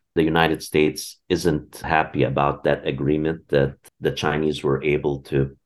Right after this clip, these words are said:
put together. And there's obviously a, a change or a shift in power with China and other countries, even regional countries like Turkey and Iran, having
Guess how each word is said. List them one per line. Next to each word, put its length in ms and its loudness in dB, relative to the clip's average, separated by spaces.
put 180 -2
together. 680 4
And 420 2
there's 320 4
obviously 920 0
a, 360 2
a 60 -8
change 500 2
or 140 2
a 60 4
shift 460 0
in 220 -4
power 720 4
with 440 4
China 560 2
and 120 -4
other 320 0
countries, 680 -2
even 320 0
regional 640 0
countries 500 -2
like 260 0
Turkey 400 0
and 160 0
Iran, 440 2
having 560 -4